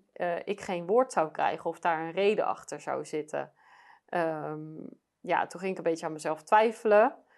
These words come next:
S-, soms zo raar hoe dat zo snel kan lopen. Eh, toen dacht ik van, "Ja, eh, weet je wel, ben ik wel goed bezig?" En, eh, dat soort dingen.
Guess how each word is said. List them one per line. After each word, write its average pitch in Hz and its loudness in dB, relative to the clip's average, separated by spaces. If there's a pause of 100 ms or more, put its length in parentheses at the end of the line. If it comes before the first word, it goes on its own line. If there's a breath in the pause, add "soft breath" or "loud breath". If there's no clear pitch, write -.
(160 soft breath)
S-, - -18
soms - -6
zo 214 4
raar 190 6
hoe 190 0
dat 165 -4
zo 208 2
snel 196 0
kan 175 0
lopen. 175 2 (340 loud breath)
Eh, 175 4
toen 175 -6
dacht 165 -4
ik - -14
van, 175 -6
"Ja, 160 2 (360)
eh, 165 -6
weet 165 -6
je - -16
wel, 165 0
ben 165 -4
ik 160 -10
wel 160 -2
goed 175 -10
bezig?" 185 -2
En, 165 -6
eh, 165 -6 (420 loud breath)
dat 185 0
soort 185 -2
dingen. 196 -4